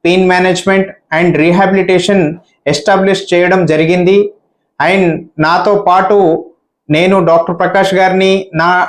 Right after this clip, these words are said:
under టీంలో మన డాక్టర్ రోహిత్ గారు, డాక్టర్ అఖిల్ గారు, and డాక్టర్ విజయ్ గారు, and డాక్టర్ రఘురామ్ గారు, and వి-, డాక్టర్ శంకర్ గారు, we are all team of డాక్టర్స్‌తో మనము నాన్ సర్జికల్ ట్రీట్మెంట్,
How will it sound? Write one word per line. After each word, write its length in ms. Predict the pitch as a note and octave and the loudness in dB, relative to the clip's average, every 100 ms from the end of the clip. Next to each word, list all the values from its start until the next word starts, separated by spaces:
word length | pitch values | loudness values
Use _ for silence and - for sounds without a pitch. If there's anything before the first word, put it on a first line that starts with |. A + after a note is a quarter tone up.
| D#3+ | 0
under 280 | F3 G3 F3 | 0 0 0
టీంలో 680 | F#3 F#3+ F#3 F#3+ F3 F3 - _ - | 0 2 2 2 0 -2 -6 _ -4
మన 200 | E3 F3 | 0 0
డాక్టర్ 420 | D#3 E3 E3 F#3 | 2 0 0 -2
రోహిత్ 400 | D#3+ E3 G3 F#3+ | 0 2 0 0
గారు, 440 | F3 F3 F3+ F#3+ F#3+ - _ | 2 4 2 0 -2 -18 _
డాక్టర్ 420 | D3 E3 F3+ - D#3 | -2 0 -2 -2 -2
అఖిల్ 400 | D3+ G3 G3 F3+ | -2 0 2 2
గారు, 440 | F3+ F#3 F#3+ F#3+ - - | 2 2 2 -2 -12 -4
and 160 | D#3+ D#3+ | -2 2
డాక్టర్ 300 | E3 E3 F3 | 0 0 0
విజయ్ 420 | E3 E3 F#3+ F#3+ | 2 2 2 2
గారు, 500 | F#3 F#3 F#3+ G3 F#3+ - _ - E3 | 2 2 2 0 -4 -14 _ -4 0
and 200 | F3 E3 | 2 2
డాక్టర్ 420 | E3+ E3+ F#3+ E3+ | 0 0 0 2
రఘురామ్ 500 | D#3 D#3 G3 F#3+ F#3 | 2 2 2 2 2
గారు, 480 | F#3 F#3 F3+ C#3+ - _ _ D3+ | 2 2 2 -2 -6 _ _ -2
and 240 | F3+ F3 - - | 0 0 -2 -2
వి-, 120 | D3+ F3+ | 0 2
డాక్టర్ 300 | F3 F#3 - | 2 -2 0
శంకర్ 380 | F3+ F3+ G3 | 0 0 0
గారు, 500 | F3+ F#3 F3+ C#3+ - - _ _ | 2 2 2 0 -2 -12 _ _
we 80 | F3 | 0
are 160 | F#3+ F#3+ | 2 2
all 420 | E3+ F#3 G#3 G#3+ G#3 F#3 | 2 2 4 2 0 0
team 160 | G3 G3+ | 2 2
of 140 | G3+ D#3 | 0 0
డాక్టర్స్‌తో 880 | F3 - F3 - G3+ G3 F3 B2+ - _ - | 0 0 -6 -4 -2 0 0 -2 -6 _ -4
మనము 600 | E3+ F#3+ G3+ F#3 D#3+ - D#3 | 0 2 2 2 0 -4 -2
నాన్ 380 | D#3 F#3 G#3+ | 0 2 0
సర్జికల్ 680 | G#3 F#3+ E3+ F#3+ G3+ G#3 G3+ | 0 0 0 0 2 2 2
ట్రీట్మెంట్, 540 | - G3 F#3+ G3 C#3+ | 0 -2 0 0 -2